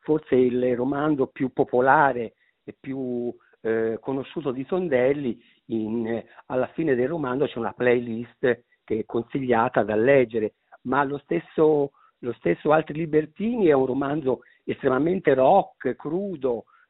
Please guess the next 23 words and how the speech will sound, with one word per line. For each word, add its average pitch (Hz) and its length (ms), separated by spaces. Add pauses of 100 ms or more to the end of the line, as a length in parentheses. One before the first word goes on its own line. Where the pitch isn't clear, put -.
eh, 127 280
ambientato 135 600 (200)
alla 131 200
fine 147 200
degli 139 180
anni 147 200
settanta, 170 680 (240)
Pao 147 240
Pao, 180 500
il 117 120
secondo 143 400
romanzo, 139 720 (320)
eh, 131 520 (180)
am-, 127 640
che - 120
è - 20
la 127 200
sua, 135 380 (280)
eh, 120 380
la 123 400
sua 127 140
vita 143 280
militare 131 840